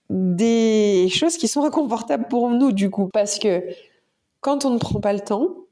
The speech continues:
c'est aussi peut-être parce que les choses qu'on a envie de mettre en place, elles nous demandent un effort particulier, une énergie particulière, une, euh, implication, une motivation, une certaine discipline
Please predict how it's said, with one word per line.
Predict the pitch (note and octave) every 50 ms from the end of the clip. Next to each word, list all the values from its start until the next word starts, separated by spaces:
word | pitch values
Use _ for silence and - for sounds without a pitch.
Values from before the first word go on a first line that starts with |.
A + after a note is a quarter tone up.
| _ _ _ _ _ _ _ _ _ _ _ _ _ _ _ _ - - - G#3
c'est | - - - - A3+ - -
aussi | A#3 A#3 A#3+ - - - D4 D#4
peut-être | D#4 C4 A3+ - D4 C#4 C#4+
parce | - G#3+ A3 G#3+ A3
que | - A#3 C4 D4 D4 C4+ C#4+ - G#3+
les | G#3+ G#3+ G#3 G#3 G3+ G#3
choses | G#3 - C4 C#4 C4+
qu'on | - B3 A3
a | G#3+
envie | G#3 G#3+ G#3
de | G#3
mettre | G3 F#3+ - -
en | G3+ G3
place, | A#3+ B3 C#4+ D4 -
elles | A3+ G#3 G3+
nous | G#3 A3 G3+
demandent | G3+ G#3+ G#3+ A#3 A#3+ A#3 G3+ -
un | - G#3 G3+ G3+
effort | G#3 A3 G#3+ G#3+ D4 C#4+ -
particulier, | B3+ A#3+ - - A#3 G#3+ - A#3 A3 A3 C4 C#4 C#4+
une | C#4+ B3+ A3
énergie | G#3+ G#3 G#3+ A3 A3 A3 B3
particulière, | A3 A3 G3+ G#3+ - F#3+ - G#3+ G3+ G#3 B3+ C4+ C4+ C4+ C#4 C#4 C#4 C#4 - - - - _ _ _ _ _ _ -
une, | A#3+ A#3+ A#3+ A#3 A3+ A3+ G#3+ G#3
euh, | G#3 G3 F#3+ F#3+ F3+ F3+ F3 -
implication, | - G#3 G#3 G#3+ G#3 - - G3+ G#3 - A3+ G#3 G#3 - - - B3+ C4 C4
une | B3+ A3 G#3+
motivation, | G#3 G#3+ G#3 G#3+ - A#3 G3 G3+ G#3+ - - C4 C#4 C#4 C4+
une | B3+ A3
certaine | - A3+ G3 - G3 G3+ G3
discipline | G3+ B3 - - - G#3 A#3 A#3 A3+ C4+ D4+ D#4 B3+